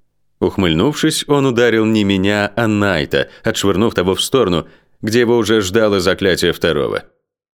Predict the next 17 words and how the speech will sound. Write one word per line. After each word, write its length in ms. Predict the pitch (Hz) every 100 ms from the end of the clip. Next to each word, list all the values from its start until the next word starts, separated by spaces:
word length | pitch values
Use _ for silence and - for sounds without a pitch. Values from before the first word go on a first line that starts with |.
| _ _ _
С 140 | - -
криком 760 | - 117 139 143 139 110 - - 117
мой 240 | 127 113
ученик 360 | 107 107 113 98
отлетел 400 | 95 92 101 90
к 120 | -
камню, 360 | 113 98 87
теряя 300 | 76 98 90
посох. 480 | 71 98 78 71 - - _ _ _ -
Теперь 400 | - - 95 110
оружие 480 | 120 113 110 98 98
лежало 300 | 87 98 87
метрах 360 | 95 92 -
в 80 | -
пяти 300 | 95 - 120
от 140 | 90
Найта, 360 | 90 76 69